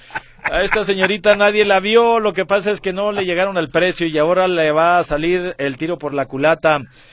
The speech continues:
Siento mucho decirlo, pero como ella abundan. Soy Salvador Tapia. Saludos al terror rojo del barrio de La Penal. Bueno,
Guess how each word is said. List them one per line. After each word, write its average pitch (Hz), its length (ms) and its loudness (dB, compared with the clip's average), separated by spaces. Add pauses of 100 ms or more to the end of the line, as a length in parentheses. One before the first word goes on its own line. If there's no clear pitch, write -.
Siento 170 420 -6
mucho 170 340 -8
decirlo, 175 480 -4
pero 175 280 -2
como 156 260 -6
ella 170 460 -2
abundan. 139 680 -4
Soy 147 180 -6
Salvador 143 460 -6
Tapia. 151 600 -2 (280)
Saludos 147 640 -8
al 123 160 -12
terror 143 340 -6
rojo 147 300 -8
del 117 140 -10
barrio 139 360 -10 (360)
de 123 200 -10
La 117 140 -12
Penal. 104 460 -16
Bueno, 151 480 -6